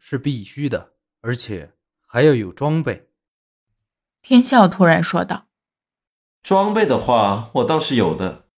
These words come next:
Speaker 3: 只是不知道够不够。
Speaker 2: 逍遥想起自己以前在侠客岛的时候就打到了很多装备，后来因为钱够了，也就没有拿去卖，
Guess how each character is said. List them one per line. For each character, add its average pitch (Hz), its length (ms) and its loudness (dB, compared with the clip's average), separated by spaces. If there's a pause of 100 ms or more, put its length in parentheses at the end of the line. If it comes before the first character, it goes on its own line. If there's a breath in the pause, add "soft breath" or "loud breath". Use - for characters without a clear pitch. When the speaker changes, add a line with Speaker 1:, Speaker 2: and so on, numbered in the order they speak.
(220)
Speaker 3:
只 - 140 -8
是 170 180 -2
不 170 160 -4
知 165 140 -2
道 175 340 0
够 220 200 -2
不 117 100 -2
够。 92 420 -4 (880)
Speaker 2:
逍 233 240 4
遥 226 160 6
想 214 260 4
起 202 480 0
自 226 200 2
己 196 280 4
以 160 60 0
前 175 400 2
在 220 180 4
侠 175 240 0
客 220 200 -2
岛 180 200 -2
的 170 160 -6
时 180 140 -8
候 170 300 -6 (120)
就 190 160 -4
打 - 240 -10
到 170 160 -6
了 170 120 -4
很 - 160 -12
多 190 260 0
装 165 260 -4
备， 165 200 -6 (720)
后 240 160 4
来 226 160 6
因 254 160 2
为 233 160 4
钱 185 360 0
够 220 280 4
了， 156 360 2
也 165 380 -2
就 190 140 0
没 190 120 2
有 208 140 4
拿 170 180 -2
去 196 160 -6
卖， 226 300 0